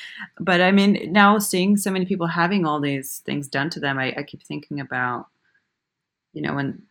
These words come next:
this kind of Pamela Anderson look was a thing, you know, that kind of surgery in the nineties. And we see those women having grown up now, like, being,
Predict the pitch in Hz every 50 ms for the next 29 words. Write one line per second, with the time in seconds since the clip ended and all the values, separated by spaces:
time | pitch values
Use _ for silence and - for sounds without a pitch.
0 | _ _ - 156 147 - - - 156 147 139 139 - - - 165 156 160 156 -
1 | - 147 151 160 175 180 180 - 214 214 208 208 220 233 233 240 - - - -
2 | _ - 202 202 214 208 202 - 214 208 220 233 233 226 214 214 208 214 220 196
3 | 165 160 170 - - 175 170 165 147 _ _ _ _ _ - - - - 175 160
4 | 165 165 170 165 160 160 147 147 139 139 131 135 143 151 160 175 180 196 208 214
5 | - - - _ - - - - - _ - 151 160 165 170 165 - 160 160 156
6 | 170 143 156 160 160 - 165 160 156 143 151 156 147 147 143 135 123 - - -
7 | _ - 156 156 151 143 143 151 160 151 - - - 147 131 131 131 131 127 123
8 | 135 135 127 - _ _ _ _ - _ _ _ - 139 135 131 131 127 -